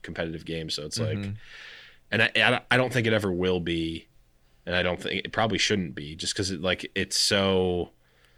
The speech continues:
Speaker 1: well, it's not six v six, first of all.
Speaker 2: That's not
Speaker 1: So,
Speaker 2: what
Speaker 1: like,
Speaker 2: the
Speaker 1: it
Speaker 2: game balances
Speaker 1: Yeah.
Speaker 2: around.
Speaker 1: Exactly, exactly. So it's fun, and a lot of people like it. So I like that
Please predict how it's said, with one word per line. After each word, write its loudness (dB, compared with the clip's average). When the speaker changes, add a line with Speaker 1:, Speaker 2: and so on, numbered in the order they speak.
Speaker 1:
well, 4
it's 4
not 4
six 4
v 4
six, 4
first 0
of -2
all. 2
Speaker 2:
That's 2
not 8
Speaker 1:
So, 8
Speaker 2:
what 6
Speaker 1:
like, 4
Speaker 2:
the 6
Speaker 1:
it 8
Speaker 2:
game 6
balances 4
Speaker 1:
Yeah. 4
Speaker 2:
around. -2
Speaker 1:
Exactly, 6
exactly. 0
So 4
it's -2
fun, 6
and 2
a 4
lot 6
of -4
people 4
like 6
it. 4
So 2
I 4
like 2
that 2